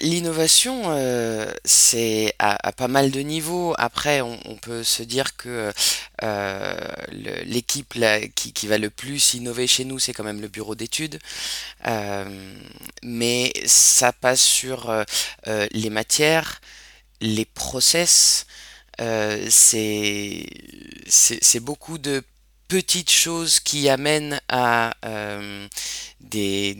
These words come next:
une efficacité. Euh, le, le but, en fait, c'est quand même de répondre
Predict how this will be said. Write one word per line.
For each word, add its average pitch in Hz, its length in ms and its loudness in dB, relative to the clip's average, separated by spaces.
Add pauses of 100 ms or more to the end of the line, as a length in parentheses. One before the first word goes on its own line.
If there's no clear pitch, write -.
(180)
une 120 160 -6
efficacité. 160 1000 2 (460)
Euh, 110 540 -2 (160)
le, 123 220 -10 (420)
le 170 220 -2
but, 170 240 -2
en 156 80 2
fait, 185 160 0
c'est 156 100 4
quand 143 120 2
même 151 120 0
de 131 80 -2
répondre 135 800 -4